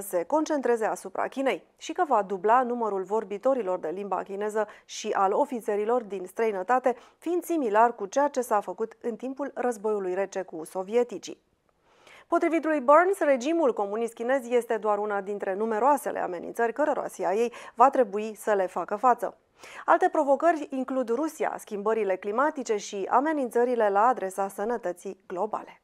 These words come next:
Atât pentru astăzi, vă mulțumim că ne urmăriți. Nu uitați să vă abonați la canalul nostru de YouTube.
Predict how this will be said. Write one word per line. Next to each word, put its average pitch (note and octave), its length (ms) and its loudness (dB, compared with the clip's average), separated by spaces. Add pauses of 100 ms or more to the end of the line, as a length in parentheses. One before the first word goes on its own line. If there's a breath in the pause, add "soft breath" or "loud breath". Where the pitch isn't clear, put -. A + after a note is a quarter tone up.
Atât C4 300 4
pentru B3 360 0
astăzi, B3 480 2
vă A3 180 2
mulțumim C4 580 0
că D4 160 2
ne C#4 100 2
urmăriți. C#4 640 0
Nu A3 120 -6
uitați G#3 380 2
să A3 100 -2
vă G3+ 220 0
abonați G#3+ 560 2
la F3 120 0
canalul G3 420 -2
nostru G3+ 340 -4
de F#3 220 -2
YouTube. A#3 380 -6